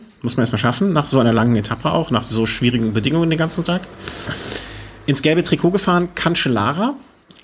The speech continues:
aufgrund einer Zeitbonifikation, die er sich, äh, geholt hat, da er Dritter geworden ist an dem Tag. Und durch diese Zeitbonifikation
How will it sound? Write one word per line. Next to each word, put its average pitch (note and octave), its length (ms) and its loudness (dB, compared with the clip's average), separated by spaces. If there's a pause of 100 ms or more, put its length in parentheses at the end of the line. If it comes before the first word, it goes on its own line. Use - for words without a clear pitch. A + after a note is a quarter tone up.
aufgrund B2+ 480 0
einer C3 200 2
Zeitbonifikation, C3 1200 0
die A#2+ 160 0
er A2 80 4
sich, A2 280 0
äh, G#2+ 320 0
geholt A#2 360 0
hat, D#3+ 240 0
da G#2+ 120 0
er G#2 60 0
Dritter C3 300 0
geworden G#2 380 -4
ist F#2+ 120 -2
an E2 80 -6
dem G2 140 -4
Tag. - 340 -2 (640)
Und B2 220 0
durch A3+ 180 4
diese F3+ 220 0
Zeitbonifikation C#3+ 960 -2